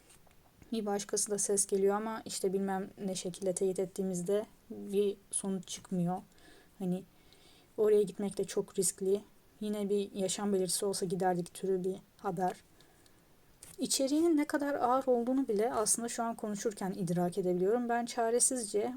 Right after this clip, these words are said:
olayları büyük bir şaşkınlık bile değil, büyük bir sessizlik,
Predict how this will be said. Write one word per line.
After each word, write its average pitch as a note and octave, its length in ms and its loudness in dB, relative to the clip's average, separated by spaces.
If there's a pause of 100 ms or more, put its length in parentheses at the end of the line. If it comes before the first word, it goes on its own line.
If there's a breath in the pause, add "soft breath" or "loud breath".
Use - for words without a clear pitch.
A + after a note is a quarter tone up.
olayları G3+ 600 2
büyük G#3+ 260 -4
bir G#3 240 2 (500 loud breath)
şaşkınlık - 1000 -8
bile F#3 160 4
değil, F3+ 240 -2
büyük A3 200 -4
bir G#3+ 60 -2
sessizlik, G3+ 800 -2